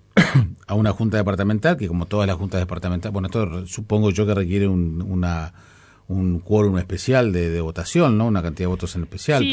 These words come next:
Speaker 1: pero
Speaker 2: además lo que, lo que tiene es que si bien la Junta Departamental tiene potestades de pedir asesoría a la Facultad de Arquitectura y a la Sociedad de Arquitectos, terminan siendo votos políticos
Speaker 1: Ujú.
Speaker 2: los que
Speaker 1: Bueno, a
Speaker 2: definen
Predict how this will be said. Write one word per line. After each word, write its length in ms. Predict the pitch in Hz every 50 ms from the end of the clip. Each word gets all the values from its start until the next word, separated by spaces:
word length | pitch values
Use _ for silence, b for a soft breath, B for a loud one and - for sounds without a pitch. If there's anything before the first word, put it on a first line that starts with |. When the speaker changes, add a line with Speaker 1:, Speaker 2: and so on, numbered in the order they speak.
| -
Speaker 1:
pero 100 | - 175 180
Speaker 2:
además 320 | 190 196 208 226 262 302
lo 140 | 302 330 320
que, 240 | - 214 175 170 - -
lo 180 | 160 151 151
que 140 | - 143 143
tiene 520 | 143 196 208 233 233 208 180 160 160 - -
es 80 | 180
que 120 | - - 151
si 140 | - - 143
bien 200 | 143 185 220 285
la 60 | 311 247
Junta 260 | - 240 233 240 247
Departamental 640 | 226 185 170 160 - 143 147 143 143 160 175 175 165
tiene 240 | 170 180 185 196 190
potestades 640 | 185 165 - 143 139 - - 151 151 165 170 165 151
de 100 | 156 139
pedir 420 | 143 - 139 139 139 151 185 208
asesoría 760 | 220 - - 156 - - 151 139 147 151 151 151 147 151 151
a 160 | - - 139
la 100 | 131 127
Facultad 380 | - - 131 127 127 123 - 139
de 40 | 147 143
Arquitectura 600 | 139 135 135 143 135 135 165 165 165 156 139 120
y 60 | 113
a 40 | 101
la 80 | 104 117
Sociedad 320 | - 160 - - 135 139
de 40 | 160
Arquitectos, 640 | 165 147 139 - 131 123 110 - 120 123 131 - - b b b b b b _
terminan 360 | - 233 262 330 370 370 240
siendo 220 | 180 247 269 277 233
votos 240 | 202 233 - 240 -
políticos 720 | - 143 117 139 202 220 - 233 - - 254 269 143 143
Speaker 1:
Ujú. 140 | 127 127 131 127
Speaker 2:
los 100 | 160 -
que 220 | - 175 170 170
Speaker 1:
Bueno, 180 | 156 135 135 131
a 60 | 131
Speaker 2:
definen 80 | 175